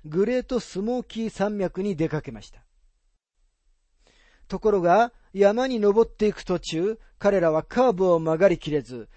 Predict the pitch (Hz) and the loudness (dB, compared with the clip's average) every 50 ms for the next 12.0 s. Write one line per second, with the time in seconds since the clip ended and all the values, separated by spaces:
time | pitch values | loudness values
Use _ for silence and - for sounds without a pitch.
0 | _ _ _ - - 180 208 233 226 226 214 208 - - 160 160 170 185 214 226 | _ _ _ -4 0 0 0 2 6 6 6 4 4 0 2 4 4 4 2 0
1 | _ _ - _ _ _ _ _ _ _ _ _ _ _ _ - 139 143 180 180 | _ _ -20 _ _ _ _ _ _ _ _ _ _ _ _ -12 -2 0 0 0
2 | 175 - 233 240 233 220 - - - 196 220 208 196 196 - 202 202 - - - | 2 0 0 0 0 -4 -6 -4 -4 -2 2 2 2 0 0 -4 -6 -4 -4 -4
3 | 180 160 - - - 220 226 220 - - 220 220 214 180 170 170 165 160 - 202 | -6 -6 -4 -2 0 0 0 0 -2 -2 -2 -2 -2 -2 0 0 -2 -2 -2 -4
4 | 202 196 185 - - 202 185 - - 151 139 113 104 101 - - _ _ _ _ | -4 -4 -6 -4 -4 -4 -4 -4 -6 -10 -12 -12 -14 -18 -20 -20 _ _ _ _
5 | _ _ _ _ _ _ _ _ _ _ _ _ _ _ _ _ _ _ _ _ | _ _ _ _ _ _ _ _ _ _ _ _ _ _ _ _ _ _ _ _
6 | _ _ _ _ _ _ _ _ _ _ _ _ - - - _ - _ - - | _ _ _ _ _ _ _ _ _ _ _ _ -20 -20 -20 _ -20 _ -2 0
7 | 214 202 196 180 175 170 170 170 170 185 190 185 - 180 160 - 151 139 135 127 | 2 4 4 2 2 0 0 0 2 4 4 4 2 0 -4 -4 -6 -8 -6 -6
8 | 123 117 117 _ _ _ _ _ - - 233 240 233 220 214 185 175 175 165 - | -8 -8 -12 _ _ _ _ _ -4 -2 2 2 4 4 4 2 0 -2 -6 -6
9 | - 233 247 233 190 - 175 170 - 180 180 175 185 185 175 - - 160 147 - | -6 -6 -2 -2 -2 -4 -4 -6 -6 -6 -4 -2 -2 -2 -2 -2 -4 -8 -6 -2
10 | - 170 160 - - - - 233 240 - 240 240 233 214 214 202 202 190 196 196 | -2 -2 -2 -2 -6 -8 -6 -6 -6 -4 -4 -2 0 0 0 2 0 0 -2 -2
11 | 185 - - - 170 170 156 196 220 214 170 - 151 143 - - 127 117 104 95 | -6 -8 -8 -6 -6 -4 -2 0 0 0 0 0 -6 -10 -10 -10 -14 -14 -14 -16